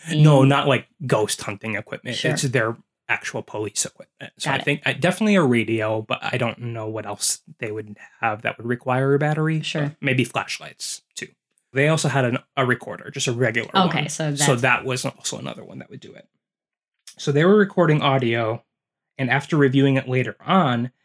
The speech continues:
Speaker 2: they heard an unknown voice that was calling out to them.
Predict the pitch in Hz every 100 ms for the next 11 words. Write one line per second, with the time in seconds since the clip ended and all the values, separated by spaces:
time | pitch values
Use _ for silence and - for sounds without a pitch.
0 | - 123 - 139 123 131 147 151 139 131
1 | 139 143 - 120 117 - - 123 110 113
2 | 135 - - - - 143